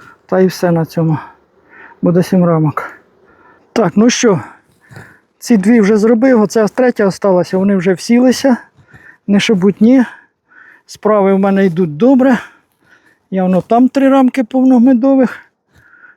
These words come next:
щоб не казали, що не повномедові. Так, там три рамки, там четверта. Тут ось отак іще байдуже. І тут ось його.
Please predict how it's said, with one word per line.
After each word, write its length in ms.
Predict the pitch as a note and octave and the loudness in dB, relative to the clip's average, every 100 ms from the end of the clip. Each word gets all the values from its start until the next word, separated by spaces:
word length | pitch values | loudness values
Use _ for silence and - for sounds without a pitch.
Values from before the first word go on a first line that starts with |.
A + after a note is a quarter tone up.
| _ _ _ - - - - - - - - - | _ _ _ -20 -20 -20 -20 -20 -16 -14 -12 -12
щоб 220 | - A3+ | -2 0
не 80 | G3+ | 0
казали, 400 | - F3+ G3+ G3+ | 0 0 0 0
що 160 | F#3+ G#3+ | 0 0
не 120 | G3+ | 0
повномедові. 840 | - G3+ F#3 F#3 F#3 E3 F3+ E3 A2+ _ _ - - - - _ _ | 0 0 0 2 0 0 0 0 -4 _ _ -20 -20 -20 -20 _ _
Так, 340 | - F#3+ D3 - | -2 0 -2 -4
там 260 | G#3+ B3 | 0 0
три 220 | A#3+ C4 | 2 2
рамки, 400 | B3+ C4 A#3+ - G#3+ - _ _ _ _ _ _ _ - | 2 2 0 -2 -6 -8 _ _ _ _ _ _ _ -6
там 200 | G3+ A#3 | 0 0
четверта. 680 | - B3 B3 C4 A#3+ C4+ A#3+ - - _ - - _ _ - - _ | 0 -2 0 0 -2 -4 -4 -6 -20 _ -20 -20 _ _ -20 -20 _
Тут 240 | - A#3+ | -4 -2
ось 160 | C#4+ - | 0 0
отак 340 | C#4 C4 B3 | 0 -2 -2
іще 220 | B3 - A3 | -2 0 -2
байдуже. 540 | A#3+ B3 A3+ A#3+ A#3 - - _ _ _ _ - - _ _ _ - - - - _ _ _ _ - - - _ _ | 0 0 2 2 0 -2 -12 _ _ _ _ -20 -20 _ _ _ -20 -20 -20 -20 _ _ _ _ -20 -20 -20 _ _
І 80 | E3+ | -4
тут 280 | - A#3+ - | 0 0 0
ось 160 | A3+ | 0
його. 240 | B3+ G#3+ | 0 2